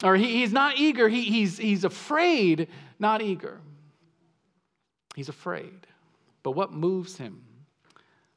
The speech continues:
It's two things. It's obedience to the word of God, and it's love for Eli. It's both.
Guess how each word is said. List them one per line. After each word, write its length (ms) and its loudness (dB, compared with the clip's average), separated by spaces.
It's 100 -20
two 180 -6
things. 560 -14
It's 120 -20
obedience 540 -8
to 140 -14
the 80 -10
word 220 -6
of 100 -16
God, 300 -16
and 360 -6
it's 200 -14
love 240 -8
for 200 -14
Eli. 220 -14
It's 160 -8
both. 420 -14